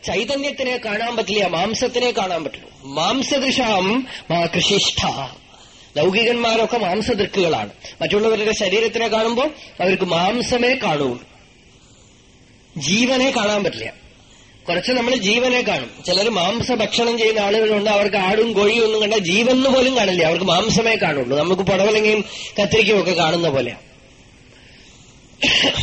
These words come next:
മാംസദൃക്കുകൾ എന്നാണ്. മാംസത്തിനെ മാത്രം. മാംസം കാണുന്നവന് ചൈതന്യം എങ്ങനെ കാണും? മാംസത്തിനെ കാണുന്നവന് ചൈതന്യ ദൃഷ്ടി എവിടുന്ന് ഉണ്ടാവും?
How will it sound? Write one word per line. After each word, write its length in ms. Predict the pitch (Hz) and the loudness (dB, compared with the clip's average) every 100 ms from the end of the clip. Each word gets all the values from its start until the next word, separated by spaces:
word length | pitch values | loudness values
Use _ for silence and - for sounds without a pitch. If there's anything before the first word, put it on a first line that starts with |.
| - - - - - - | -8 -14 -20 -20 -20 -4
മാംസദൃക്കുകൾ 960 | 160 220 277 - 277 254 233 240 214 165 | 0 2 2 2 2 2 0 0 2 2
എന്നാണ്. 420 | 127 117 127 113 | 0 -2 -8 -8
മാംസത്തിനെ 680 | 127 180 240 - 269 269 262 | -4 -2 0 0 0 2 2
മാത്രം. 420 | 240 208 180 131 | 2 0 -2 -4
മാംസം 540 | 139 196 269 - 269 240 | -2 -2 -2 0 0 2
കാണുന്നവന് 560 | 202 208 240 233 254 | 2 0 0 0 0
ചൈതന്യം 480 | 247 165 226 226 240 | 0 0 2 2 2
എങ്ങനെ 240 | 202 208 226 208 | 2 2 0 0
കാണും? 320 | 185 202 240 - - - - - - - - - - - 165 | 0 -2 -6 -18 -20 -20 -20 -20 -20 -20 -20 -20 -20 -8 -2
മാംസത്തിനെ 640 | 190 254 277 269 269 269 | 0 2 0 0 2 2
കാണുന്നവന് 600 | 240 220 240 233 233 247 | 2 2 2 2 2 2
ചൈതന്യ 440 | 196 196 254 262 | 2 4 4 4
ദൃഷ്ടി 340 | 247 233 - 233 | 2 2 4 4
എവിടുന്ന് 300 | 185 220 240 | 4 2 2
ഉണ്ടാവും? 440 | 208 165 170 233 | 2 2 0 -2